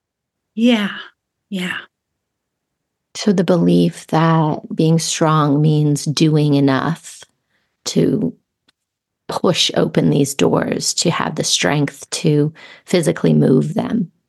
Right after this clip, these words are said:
Speaker 2: Is that?
Speaker 1: Yeah, exactly. It's all in the doing, like, the steps and the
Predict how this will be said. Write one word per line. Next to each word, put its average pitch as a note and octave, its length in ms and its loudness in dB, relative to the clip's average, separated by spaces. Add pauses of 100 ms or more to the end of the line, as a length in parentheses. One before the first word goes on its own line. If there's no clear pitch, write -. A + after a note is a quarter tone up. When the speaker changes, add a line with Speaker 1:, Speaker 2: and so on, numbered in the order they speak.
(280)
Speaker 2:
Is E3+ 220 -2
that? D3 400 -2 (880)
Speaker 1:
Yeah, F3 200 -8 (800)
exactly. E3+ 760 -4 (1600)
It's - 240 -4
all G3 240 2
in G#3 160 0
the F#3 100 2
doing, F3+ 640 0
like, E3+ 260 -8
the E3 120 -10
steps - 720 -4
and F3 240 -2
the D#3+ 340 -4